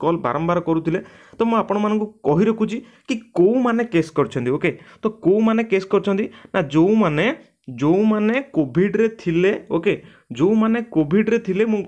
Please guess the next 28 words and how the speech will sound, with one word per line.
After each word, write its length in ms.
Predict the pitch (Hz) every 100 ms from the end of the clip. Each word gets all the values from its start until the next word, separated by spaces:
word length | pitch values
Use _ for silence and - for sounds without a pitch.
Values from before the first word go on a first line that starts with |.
| -
ଅ, 60 | 139
ପୂର୍ବ 240 | 135 160 190
ଭିଡ଼ିଓରେ 240 | 202 202
ବି 100 | 208
ଟିକେ 180 | 202 185
ଭୁଲ 240 | 135 139 185
କହିଦେଇଥିଲି। 520 | 202 202 190 214 233 - - -
ଯେଉଁମାନେ 320 | 160 190 202
କ'ଣ 180 | 202 196
ଥିଲେ 200 | 190 220
ନା 100 | 233
କୋଭିଡ୍ରେ 560 | 226 - 151 156 220 233
ଥିଲେ, 340 | 233 196 190 147 - - _ -
ଆଉ 80 | 143 123
ଯେଉଁମାନେ 380 | 196 208 214 247 - _ -
ସ୍ଥାୟୀ 400 | - - 156 180 233
ନିୟୋଜିତ, 340 | 220 196 180 143 120 -
ପୁରା 200 | 160 185 247
ସ୍ଥାୟୀ 400 | - - 151 165 160
ପର୍ମାନେଣ୍ଟ 680 | 127 147 160 202 208 214 233 226
ତାଙ୍କର 340 | 156 156 165 170 202 -
ପୋଷ୍ଟ 280 | 160 180 185 165
ପାଇଁ 140 | 175 156 - _
ସେମାନେ 240 | - 165 233 - 123
ଆଗରୁ 360 | 117 190 254 254
ଅପିଲ 220 | 180 208 185
କରିଥିଲେ, 400 | 175 - 123 101 - - -
ଆଗରୁ 420 | 117 113 180 220